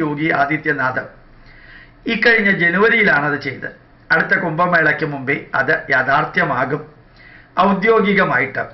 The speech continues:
ഇന്ത്യയിലെ പ്രമുഖ ഹൈന്ദവ തീർത്ഥാടന കേന്ദ്രങ്ങളിൽ ഒന്നാണ് ഉത്തർപ്രദേശിലെ അലഹാബാദ്. അക്ബറിൻ്റെ കൊട്ടാരത്തിലെ ചരിത്രകാരനായിരുന്നു അബ്ദുൾ ഫസലിൻ്റെ കൃതികളിൽ പോലും പ്രയാഗിനെക്കുറിച്ച് പരാമർശമുണ്ട്. ഹൈന്ദവ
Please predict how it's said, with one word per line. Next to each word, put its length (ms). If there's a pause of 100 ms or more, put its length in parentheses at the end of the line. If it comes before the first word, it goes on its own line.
(840)
ഇന്ത്യയിലെ 480 (100)
പ്രമുഖ 340 (280)
ഹൈന്ദവ 340 (120)
തീർത്ഥാടന 480 (120)
കേന്ദ്രങ്ങളിൽ 560
ഒന്നാണ് 420 (720)
ഉത്തർപ്രദേശിലെ 760
അലഹാബാദ്. 520 (440)
അക്ബറിൻ്റെ 600
കൊട്ടാരത്തിലെ 640 (220)
ചരിത്രകാരനായിരുന്നു 1080 (160)
അബ്ദുൾ 340
ഫസലിൻ്റെ 540 (920)
കൃതികളിൽ 560 (120)
പോലും 320 (180)
പ്രയാഗിനെക്കുറിച്ച് 960 (160)
പരാമർശമുണ്ട്. 840 (320)
ഹൈന്ദവ 380